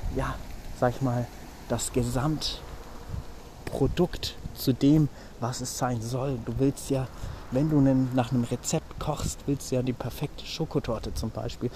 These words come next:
Aber du musst auch das Rezept Step by Step befolgen.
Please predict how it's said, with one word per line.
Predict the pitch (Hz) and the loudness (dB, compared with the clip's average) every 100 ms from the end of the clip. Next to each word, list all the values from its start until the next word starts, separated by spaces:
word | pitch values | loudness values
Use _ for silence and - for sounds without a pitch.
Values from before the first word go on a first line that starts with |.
| - - | -8 -4
Aber | 107 117 | 0 0
du | 123 | 2
musst | 135 165 - | 2 2 -2
auch | - | -4
das | - 117 - | -2 -4 -4
Rezept | 101 - - 147 - - - - | -6 -2 -2 -2 -6 -14 -14 -10
Step | - - 147 - - | -2 0 0 -4 -4
by | 123 117 | -2 -2
Step | - - 143 - - | -4 0 0 0 -6
befolgen. | 113 - 131 135 117 | -6 4 4 4 0